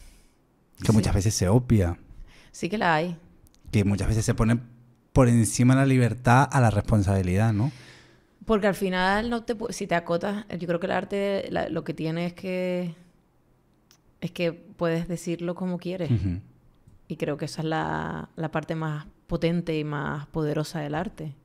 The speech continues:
Speaker 2: que no estás limitada, limitado, ¿no? Es como, o sea, cuando yo te estaba diciendo esta parte,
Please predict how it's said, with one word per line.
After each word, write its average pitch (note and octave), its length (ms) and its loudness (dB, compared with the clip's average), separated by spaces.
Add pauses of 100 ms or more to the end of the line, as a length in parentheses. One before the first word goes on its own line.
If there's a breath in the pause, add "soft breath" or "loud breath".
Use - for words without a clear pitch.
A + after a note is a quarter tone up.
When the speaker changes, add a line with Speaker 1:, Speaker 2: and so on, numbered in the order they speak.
(140)
Speaker 2:
que D#3+ 100 -4
no D#3 80 -2
estás D#3 220 -4
limitada, D#3+ 640 -4 (540)
limitado, - 580 -4
¿no? G#3 160 -12 (160)
Es - 80 -16
como, D#3+ 240 -12
o D#3 80 -16 (480 soft breath)
sea, E3 180 -10
cuando D#3 220 -4
yo D#3 60 -2
te E3+ 60 -6
estaba E3+ 220 -2
diciendo F3+ 600 -6
esta F3 320 -8
parte, E3+ 540 -8